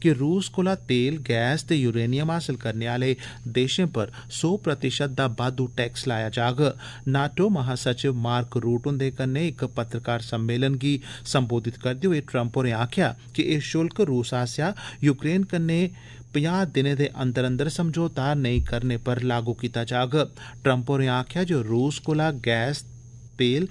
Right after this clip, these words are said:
ते यूरेनियम दी खरीद करने आह्ले देशें पर पंज सौ प्रतिशत शुल्क लाने दे प्रस्तावित बिल दे हक्कै च न।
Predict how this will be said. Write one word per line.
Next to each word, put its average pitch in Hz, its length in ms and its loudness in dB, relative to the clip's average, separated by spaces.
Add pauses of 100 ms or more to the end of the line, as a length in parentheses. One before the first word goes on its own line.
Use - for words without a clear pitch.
(220)
ते 143 80 0
यूरेनियम 127 520 2
दी 175 140 0
खरीद 120 320 -2
करने 113 320 -2
आह्ले 120 240 0
देशें 117 360 0
पर 123 220 0 (380)
पंज 160 200 2
सौ 233 220 0
प्रतिशत 139 500 -2
शुल्क 123 380 -2
लाने 117 320 2
दे 131 140 4 (380)
प्रस्तावित 147 640 0
बिल 131 260 2
दे 120 180 0
हक्कै 123 300 -2
च 123 120 -4
न। 135 200 2